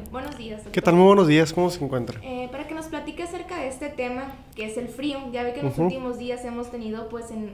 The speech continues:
Speaker 1: en nuestra región temperaturas muy, muy frías, muy
Speaker 2: Así es.
Speaker 1: Para que nos platique cómo se está viendo el sector sal-, parte del sector salud, pues, debido a estas bajas temperaturas.
Speaker 2: Bueno, mira, para la Secretaría de Salud, el, el, el,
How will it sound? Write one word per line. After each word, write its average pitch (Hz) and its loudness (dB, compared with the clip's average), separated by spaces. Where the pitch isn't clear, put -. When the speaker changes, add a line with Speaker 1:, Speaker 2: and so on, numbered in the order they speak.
Speaker 1:
en 208 -8
nuestra 220 -8
región 214 -10
temperaturas 220 -8
muy, 233 -8
muy 220 -8
frías, 254 -8
muy - -6
Speaker 2:
Así 135 2
es. 143 2
Speaker 1:
Para 247 -10
que 262 -10
nos 254 -8
platique 269 -10
cómo 311 -10
se 277 -6
está 254 -8
viendo 254 -6
el 277 -14
sector 208 -8
sal-, 240 -8
parte 240 -4
del 294 -6
sector 214 -10
salud, 233 -10
pues, 214 -12
debido 220 -8
a - -8
estas 208 -12
bajas 208 -12
temperaturas. - -8
Speaker 2:
Bueno, 196 10
mira, 190 6
para 180 4
la 170 0
Secretaría 160 0
de 220 0
Salud, 175 6
el, 165 6
el, 120 -2
el, 117 -8